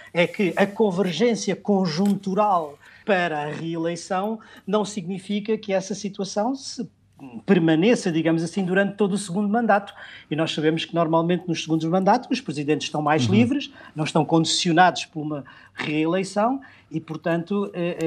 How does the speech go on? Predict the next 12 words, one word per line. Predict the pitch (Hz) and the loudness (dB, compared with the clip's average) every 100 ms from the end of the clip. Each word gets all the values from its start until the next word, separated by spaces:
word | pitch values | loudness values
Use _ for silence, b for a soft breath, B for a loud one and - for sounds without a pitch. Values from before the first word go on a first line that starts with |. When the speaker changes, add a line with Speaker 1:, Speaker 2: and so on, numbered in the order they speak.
| 156 | -2
Speaker 1:
eh, | |
normalmente | 151 147 160 156 156 | -2 0 0 0 -2
costumam | - - 165 170 | -4 -4 -2 -2
ser, | 165 185 175 | -2 0 0
eh, | 185 190 | 0 -2
diferentes. | 180 208 190 254 247 | -2 0 2 2 2
Basta | 156 - 156 | -2 0 2
olhar | 160 | 2
para | 160 | 2
aquilo | 160 175 | -2 -2
que | 156 | -4
aconteceu | 160 170 160 - 170 | -4 -2 -4 -2 -4